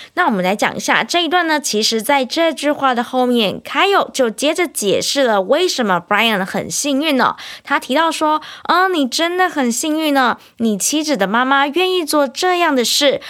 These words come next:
那么Kyle所说这样的事，这个that指的到底是什么呢？当Brian提到他的妻子的妈妈，即使并不喜欢，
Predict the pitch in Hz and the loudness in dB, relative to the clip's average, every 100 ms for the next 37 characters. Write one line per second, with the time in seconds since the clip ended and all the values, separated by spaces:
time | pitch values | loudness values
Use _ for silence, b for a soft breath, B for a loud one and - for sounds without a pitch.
0 | B B 370 392 302 - - 349 403 381 | B B 0 2 0 -2 0 2 2 0
1 | 240 214 277 277 277 - 359 339 359 339 | -2 0 2 2 0 0 0 2 0 0
2 | 294 - 311 262 262 240 220 208 220 359 | -2 0 -2 -2 -2 0 0 -2 0 0
3 | - - - 175 175 175 214 196 185 226 | 0 -8 -10 -4 -4 0 -2 -2 -4 -4
4 | 208 - 196 180 185 202 269 339 370 B | -4 -2 -2 -2 -2 -2 0 0 -2 B
5 | B B B - 381 370 285 277 285 226 | B B B 0 0 2 0 0 0 -2
6 | 214 208 220 214 214 214 - 285 311 302 | -2 -2 -2 -2 -4 -4 -4 -4 -4 -2
7 | 185 175 220 269 339 - _ - 185 220 | -2 -2 -2 0 0 -2 _ -6 -4 -4
8 | 214 185 - 320 294 302 - 180 180 240 | -2 -2 -2 -4 -2 -2 -2 -4 0 2
9 | 269 | 0